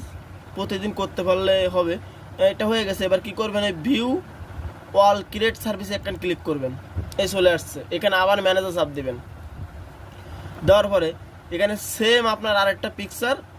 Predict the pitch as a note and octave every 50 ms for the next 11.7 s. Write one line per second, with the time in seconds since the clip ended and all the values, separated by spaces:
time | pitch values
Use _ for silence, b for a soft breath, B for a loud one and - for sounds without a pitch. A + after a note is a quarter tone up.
0 | - - F#3 E3+ G3+ F#3+ F#3+ F#3 F3 - - - F3 E3 - - F3 D#3 C3+ C3+
1 | C3 - - - F3+ G3 G3+ G#3 G3+ G#3 G3 - G#3+ G#3 G3+ F#3+ E3 E3 F3+ F3+
2 | F3+ C#4 C#4 - G3+ G3+ G3 F#3+ - - F3+ F3 E3+ - - - - - - G3+
3 | G3 - - G3+ F#3+ F#3+ G3 G3 F#3+ G3 G3 G3+ G3 - - G#3 F3 E3+ E3 D#3+
4 | F3 F#3+ - - B B B B B B B - - F3+ F3+ F3+ G3+ G3 G3+ G3+
5 | - F3 F3+ F#3+ G3 G#3 G#3 G#3+ A3 C4 D#4 D#4+ F3 D3+ D3+ - - - E3 F3+
6 | F#3 F#3 F3+ F3 F#3 F#3 F#3 F#3+ F#3 G3 F3 F3+ F#3 F#3+ F#3 G3 F#3 E3+ E3 D#3+
7 | E3 F3 F3+ F3 E3+ E3 D#3+ F3 D#3+ E3+ D#3+ F#3 F3+ F#3 F3+ D#3+ D#3 D#3 D#3 D3
8 | E3 E3 - - F#3 F3 E3+ F3+ E3+ D#3 D3 C#3+ C#3 B2+ B2+ C3+ - - - -
9 | - B B B B B B - - D3+ E3 F3+ F3+ F3+ E3+ F3+ F#3 F#3+ G3+ G3
10 | - - F3 F#3+ G3+ G3+ - - - F3+ E3+ E3+ E3+ G3 G3+ - - F3 E3+ E3
11 | D#3+ D#3 D3+ - E3+ D#3+ D3+ D3 D3+ C#3+ C#3 C3+ B2 A2+